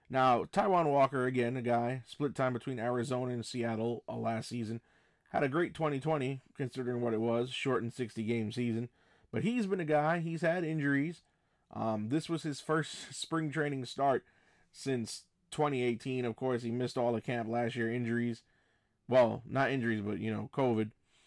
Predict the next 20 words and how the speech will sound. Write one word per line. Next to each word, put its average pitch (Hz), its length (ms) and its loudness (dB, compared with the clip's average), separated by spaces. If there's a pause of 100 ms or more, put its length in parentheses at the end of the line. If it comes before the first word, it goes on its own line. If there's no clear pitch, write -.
(160)
And 117 140 -2
then 117 80 0
the 113 80 0
year 127 140 2
before, 135 300 2
he 123 100 4
had 113 100 2
the 110 60 -6
Tommy 120 300 0
John. 113 440 0
But, 107 240 -2 (480)
uh, 110 160 -2
Taijuan 139 420 2
Walker 135 480 4
is 127 300 2
a 117 180 -2
guy 117 500 2 (460)
who 123 260 2
looked 160 300 2
good. 208 280 2